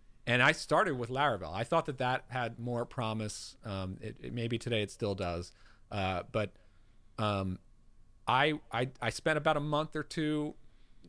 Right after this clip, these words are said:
on tutorials and courses learning how to build something, uh, in P H P Laravel. And, and also, uh, P H P was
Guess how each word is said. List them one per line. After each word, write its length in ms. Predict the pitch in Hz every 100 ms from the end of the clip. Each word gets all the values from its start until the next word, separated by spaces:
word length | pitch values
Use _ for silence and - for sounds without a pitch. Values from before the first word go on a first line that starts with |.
| - -
on 220 | 123 117
tutorials 680 | - 123 151 143 139 135 -
and 200 | 120 113
courses 560 | - 135 127 - 123 117 127 -
learning 280 | 131 123 123
how 60 | 123
to 60 |
build 280 | 113 123 120
something, 500 | 127 110 120 113 113 -
uh, 220 | 113 104 - 110
in 100 | 101
P 180 | 117
H 120 | 107 -
P 140 | 113
Laravel. 460 | 104 101 101 101 107
And, 140 | 156
and 120 | 165 190
also, 260 | 214 196
uh, 180 | 160 156 - -
P 160 | - 160
H 140 | 143
P 200 | - 143
was 380 | 131 123 110